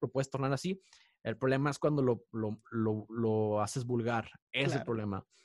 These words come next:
Speaker 1: Cuando ya utilizas cosas muy vulgares, creo que ahí es cuando hay un problema. Entonces, te digo, yo trato que mis, que mis canciones, que mis letras, pues, no se vayan tanto por ahí. Digo, no digo que en un futuro no voy a escribir una canción que hable a lo mejor de eso, pero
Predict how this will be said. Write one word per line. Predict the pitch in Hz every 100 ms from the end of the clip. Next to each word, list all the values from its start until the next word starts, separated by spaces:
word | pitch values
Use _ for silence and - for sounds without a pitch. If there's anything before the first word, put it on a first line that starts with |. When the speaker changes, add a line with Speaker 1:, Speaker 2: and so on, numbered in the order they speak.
| _
Speaker 1:
Cuando | - 135
ya | 135 143 160
utilizas | 160 160 160
cosas | 165 170
muy | 156 151 156
vulgares, | 151 143 151 -
creo | 135
que | 139
ahí | 135
es | 131
cuando | 139 139 123
hay | 120
un | 123
problema. | 127 123 131
Entonces, | 113 127 139 - - - - - _ _ _
te | 170
digo, | 175 165 143 - _ -
yo | 165
trato | 170 175 190
que | 185
mis, | 175 -
que | -
mis | 151 143
canciones, | 147 135 160 156
que | 151
mis | 139
letras, | 139 143 160 156
pues, | - 139 - -
no | 143 151 151
se | 185
vayan | 156 156 156
tanto | 151 147 151
por | 147
ahí. | 160 240
Digo, | 185 151
no | 160 175 190
digo | 202 196 196
que |
en | 170
un | 160
futuro | 185 175
no | 170
voy | 165
a |
escribir | 160 151 156
una | 156
canción | 151 139 143 143 147
que | 139
hable | 135 143 143
a | 135 127
lo |
mejor | 127 123 143
de | 143
eso, | 135 185 - - _
pero | - 175 175 151